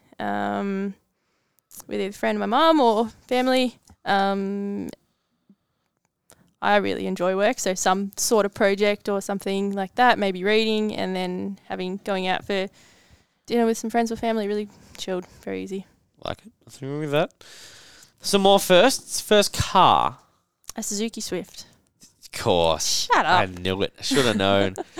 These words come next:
Speaker 2: What
Speaker 1: I
Speaker 2: a, what a great transition from a Swift to a Golf. Jeez, real
Speaker 1: Ah, Polo.
Speaker 2: Oh, sorry.
Speaker 1: <laughs>
Speaker 2: Polo. My bad. First job.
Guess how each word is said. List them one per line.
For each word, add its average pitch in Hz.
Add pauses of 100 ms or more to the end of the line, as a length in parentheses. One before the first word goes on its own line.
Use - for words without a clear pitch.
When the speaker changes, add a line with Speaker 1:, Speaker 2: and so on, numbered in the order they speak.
(240)
Speaker 2:
What -
Speaker 1:
I 233
Speaker 2:
a, 156 (160)
what 180
a 196
great 127
transition 107
from 92
a 90
Swift -
to 95
a 87
Golf. 87
Jeez, 101
real 110
Speaker 1:
Ah, 440
Polo. 392 (260)
Speaker 2:
Oh, 107
sorry. 101 (140)
Speaker 1:
<laughs> -
Speaker 2:
Polo. 101 (280)
My 98
bad. 92 (720)
First 208
job. 101